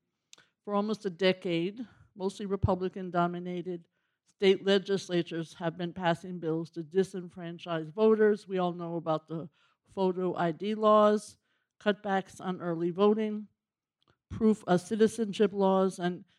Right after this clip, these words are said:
some other even more creative ways to make it hard to register and hard to vote. I have to say that in New York State, we're very progressive, as the great Danny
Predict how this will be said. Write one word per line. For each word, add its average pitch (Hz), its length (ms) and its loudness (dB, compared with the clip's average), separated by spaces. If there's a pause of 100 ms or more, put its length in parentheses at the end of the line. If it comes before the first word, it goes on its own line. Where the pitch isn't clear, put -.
some 233 460 2
other 202 300 6
even 214 340 -2
more 202 200 2
creative 190 500 2
ways 175 300 2
to 180 120 -14
make 185 240 -6
it 180 120 -8
hard 185 440 0
to 190 100 -10
register 175 680 -4 (500)
and 175 200 -10
hard 180 420 -2
to 190 100 -4
vote. 190 360 4 (840)
I 208 100 -4
have 240 200 4
to 220 80 -10
say 202 240 6
that 190 180 -2
in 190 180 -2
New 190 80 -4
York 190 300 2
State, 226 480 2 (500)
we're 202 160 6
very 185 240 6
progressive, 190 720 2
as 175 200 2
the 175 100 -8
great 180 280 0
Danny 185 440 2